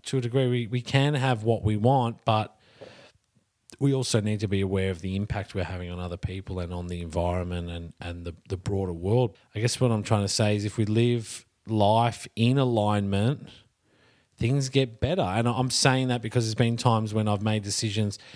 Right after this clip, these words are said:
that weren't in alignment with other, weren't in alignment for me, and it leads to, to bad consequences. And I think we have to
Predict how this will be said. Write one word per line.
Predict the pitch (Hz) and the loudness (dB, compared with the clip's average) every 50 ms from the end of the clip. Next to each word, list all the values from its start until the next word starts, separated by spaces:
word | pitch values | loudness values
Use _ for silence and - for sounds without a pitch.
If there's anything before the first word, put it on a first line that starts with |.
| - - - _ | -20 -20 -18 _
that | - 101 92 - | -6 -6 -6 -2
weren't | 107 107 113 131 160 170 - - | 0 2 2 4 2 2 -2 -2
in | - 131 127 123 | -2 0 2 2
alignment | 117 113 110 110 117 120 117 113 107 104 87 | 2 2 2 4 4 4 2 2 -2 -2 -4
with | 104 101 - | -4 -2 0
other, | 110 107 98 95 - _ _ - - 98 85 - _ _ | 0 0 -2 -4 -6 _ _ -20 -20 -20 -20 -20 _ _
weren't | - 104 110 120 131 135 - | -2 0 2 2 2 0 0
in | - 127 120 | 0 0 2
alignment | 110 107 110 127 180 226 202 107 - - | 2 2 4 4 4 2 2 0 -2 -4
for | - 110 | -2 -2
me, | 104 120 143 165 127 92 95 110 143 - _ - - - - - - _ _ | 0 2 2 0 0 0 -2 -4 -4 -6 _ -14 -20 -20 -20 -20 -20 _ _
and | - 101 | -2 0
it | 104 95 | 0 0
leads | 104 107 107 107 104 - - - - - | 0 0 0 0 0 -2 -6 -4 -2 0
to, | - 107 101 101 101 98 95 90 - - _ _ _ _ _ _ _ _ _ _ _ _ _ _ _ | 0 2 2 2 2 0 -2 -4 -6 -12 _ _ _ _ _ _ _ _ _ _ _ _ _ _ _
to | - 120 | -2 0
bad | 98 - 110 110 110 101 - | 4 4 4 4 4 2 2
consequences. | - 113 123 143 - - 143 - - 117 107 104 - - 110 101 101 101 107 104 - - | 2 2 4 4 2 0 0 2 2 2 2 2 0 0 0 0 2 0 0 -2 -4 -2
And | - 107 110 | 0 2 4
I | 113 117 | 4 4
think | 113 - - 143 139 - | 2 2 0 0 2 2
we | 139 127 | 2 2
have | 113 123 123 - - | 4 2 0 -2 0
to | - 120 113 107 107 101 98 98 | 0 2 2 4 2 2 0 -2